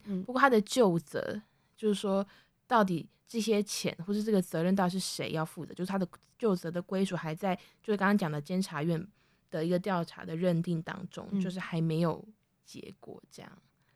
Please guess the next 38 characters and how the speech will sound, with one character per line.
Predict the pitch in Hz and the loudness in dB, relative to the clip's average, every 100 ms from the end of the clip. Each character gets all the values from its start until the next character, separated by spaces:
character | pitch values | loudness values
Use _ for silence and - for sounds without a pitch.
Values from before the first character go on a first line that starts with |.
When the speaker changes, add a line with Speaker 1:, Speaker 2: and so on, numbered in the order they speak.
| - | -10
Speaker 1:
也 | 254 | -8
补 | - 220 | -4 -2
充 | 269 285 | 2 4
一 | 254 | 4
下， | 277 269 | 2 2
就 | 269 | 0
关 | 262 262 254 | 0 0 2
于 | 196 | 2
这 | 247 | 2
个 | 220 | 0
责 | - 185 | 2 0
任 | 214 226 | 2 2
的 | 196 | 0
归 | 202 196 | 0 0
属， | 214 - 160 180 | 0 -2 -6 -4
然 | 185 | -2
后， | 220 220 214 - _ - | 2 2 0 -10 _ -8
呃， | 185 175 185 | -2 -2 -2
也 | 190 185 | -2 0
想， | 170 170 | -2 0
也 | 185 | -2
分 | 233 262 | 0 0
享 | 226 180 | 0 0
一 | |
下， | 202 196 | 2 2
就 | 202 | 2
是 | |
当 | 196 196 | 0 -2
时 | 196 | -2
他 | 175 190 | -2 0
们 | 170 | 0
整 | 170 | -2
个 | 131 | -6
区 | 175 170 | -6 0
公 | 175 | 0
所 | 196 104 | 0 -4
的 | 113 - - | -6 -8 -8
反 | - 139 | -4 -2